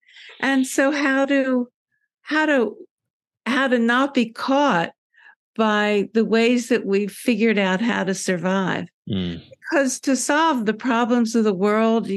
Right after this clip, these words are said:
Speaker 1: or the problems of our relationships, we have to find ways that are outside our,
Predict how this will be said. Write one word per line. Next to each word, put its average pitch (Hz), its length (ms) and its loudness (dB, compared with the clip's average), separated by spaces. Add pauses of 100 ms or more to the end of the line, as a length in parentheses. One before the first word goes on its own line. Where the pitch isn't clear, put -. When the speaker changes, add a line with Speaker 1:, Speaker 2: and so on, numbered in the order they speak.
(120)
Speaker 1:
or 202 120 0
the 180 100 -2
problems 226 640 0
of 202 120 0
our 208 180 2
relationships, 202 840 -2 (520)
we 269 140 2
have 294 280 0
to 269 120 2
find 226 440 2
ways 220 480 2 (340)
that 226 140 2
are 226 180 0
outside 214 920 -2 (260)
our, 185 600 0